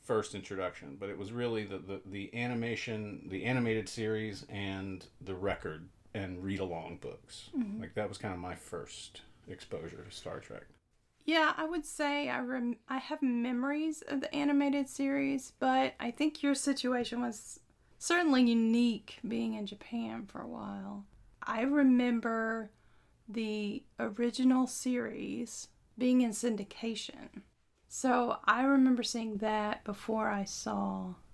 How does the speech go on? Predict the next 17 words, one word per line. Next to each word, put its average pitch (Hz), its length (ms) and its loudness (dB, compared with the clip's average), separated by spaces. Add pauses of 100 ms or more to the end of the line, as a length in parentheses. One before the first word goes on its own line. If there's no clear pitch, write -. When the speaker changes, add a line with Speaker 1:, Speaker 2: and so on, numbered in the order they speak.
Speaker 2:
the 220 200 -2
animated 202 640 -4
series. 220 580 -12 (440)
Now, 226 440 4
as 226 280 0
to 240 440 0 (160)
time 349 380 6
frames 233 480 10
of 240 120 6
when 220 180 2
that 202 200 0
happened, 226 420 0
I 208 120 2
couldn't 214 300 2
even 202 220 -4
tell 202 240 -4
you. 175 240 -6